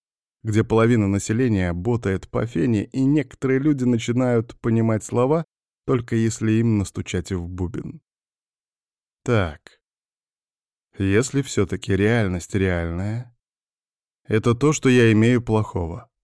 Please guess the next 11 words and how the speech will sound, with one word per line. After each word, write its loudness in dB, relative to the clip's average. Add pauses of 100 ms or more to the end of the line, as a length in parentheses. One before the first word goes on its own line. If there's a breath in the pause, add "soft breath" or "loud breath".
(300)
Хорошее 2
в 4
этой 2
ситуации -2
одно, -2
и -8
оно 0
перевешивает -2
все -8
минусы. -6 (640)
Я -2